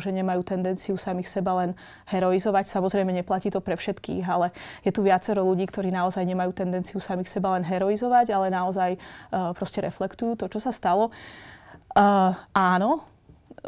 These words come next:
možno by to naozaj bolo iné, ak by títo, um, tribúni novembra zostali prítomní v politike.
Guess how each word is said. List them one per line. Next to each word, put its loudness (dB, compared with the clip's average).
možno 2
by 0
to -4
naozaj 0
bolo 2
iné, 0
ak 0
by 0
títo, -2
um, 0
tribúni 0
novembra 0
zostali -2
prítomní -2
v -6
politike. -4